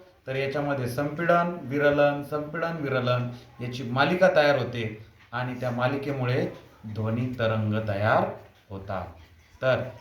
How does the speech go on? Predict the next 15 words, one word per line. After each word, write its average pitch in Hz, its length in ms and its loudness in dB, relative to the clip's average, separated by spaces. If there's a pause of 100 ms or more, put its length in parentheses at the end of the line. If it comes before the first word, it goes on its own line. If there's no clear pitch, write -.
किती 131 160 -8
जणांना 143 360 0
हे 127 60 -4
समजलं? 135 600 2 (680)
समजलं 143 320 -2
सर्वांना? 147 480 2 (380)
तर 139 120 8
आपण 135 220 2
हे 127 100 -4
करून 135 280 -2
बघूया. 107 320 -2 (120)
बघू 156 220 -2
बरं 160 140 2
आपण, 147 240 0
तुला 143 200 -4